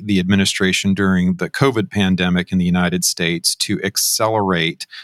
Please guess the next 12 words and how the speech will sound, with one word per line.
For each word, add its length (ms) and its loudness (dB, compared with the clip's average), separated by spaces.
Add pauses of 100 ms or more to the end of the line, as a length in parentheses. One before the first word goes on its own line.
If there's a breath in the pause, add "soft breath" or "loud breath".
(160 loud breath)
the 80 -4
development 680 2
of 240 -2
vaccines 760 2
and 220 -4
therapies 560 0
for 160 -4
the 100 -2
treatment 460 0
of 100 -2
sars 400 0
cov 280 -6